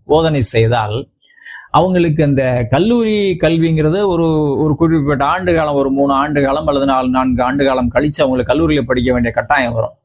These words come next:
அப்ப அந்த கல்லூரி, அந்த கல்வியில பாத்தீங்கன்னா அந்த டிசைனிங் சம்பந்தப்பட்டதுல வந்து இவங்க இன்ட்ரெஸ்டடா போகக்கூடிய கட்டாயம் வந்துரும்.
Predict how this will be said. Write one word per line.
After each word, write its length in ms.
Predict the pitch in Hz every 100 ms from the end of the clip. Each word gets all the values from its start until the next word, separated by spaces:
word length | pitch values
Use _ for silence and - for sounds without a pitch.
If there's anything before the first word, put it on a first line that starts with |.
| _ _ _ _ - _ _ _
அப்ப 300 | - 170 190
அந்த 200 | 185 175 165 156 147 139 135 131
கல்லூரி, 640 | 147 180 233 226 220 196 160 -
அந்த 300 | 160 156 147
கல்வியில 500 | 147 180 185 170 139
பாத்தீங்கன்னா 420 | 139 131 131 139
அந்த 240 | 190 139
டிசைனிங் 460 | 120 170 233 233 214 -
சம்பந்தப்பட்டதுல 720 | 170 170 160 151 143 143 139
வந்து 200 | 147 170
இவங்க 220 | 151 139
இன்ட்ரெஸ்டடா 460 | 135 147 - 139 123 117
போகக்கூடிய 420 | 135 120 127 151
கட்டாயம் 520 | 117 113 151 113 104
வந்துரும். 200 | 101